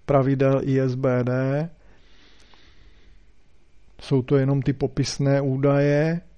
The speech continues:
když si odmyslíme to záhlaví. Záhlaví je ten, eh, jmenný selekční údaj. Tam taky můžeme vidět, že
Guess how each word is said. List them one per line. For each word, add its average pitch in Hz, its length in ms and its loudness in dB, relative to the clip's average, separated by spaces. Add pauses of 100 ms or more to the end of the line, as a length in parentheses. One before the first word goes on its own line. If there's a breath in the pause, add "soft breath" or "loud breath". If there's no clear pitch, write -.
(140)
když 131 240 -4
si - 160 -4
odmyslíme 139 600 -2
to 143 140 0
záhlaví. 135 720 2
Záhlaví 127 640 0
je 135 200 0 (840 soft breath)
ten, 135 380 -2 (840)
eh, 135 460 -10 (100)
jmenný 139 680 0 (100)
selekční 135 800 -2
údaj. 127 560 -6 (1080 soft breath)
Tam 143 200 0
taky 151 260 -2
můžeme 147 420 2
vidět, 127 420 0
že 139 440 0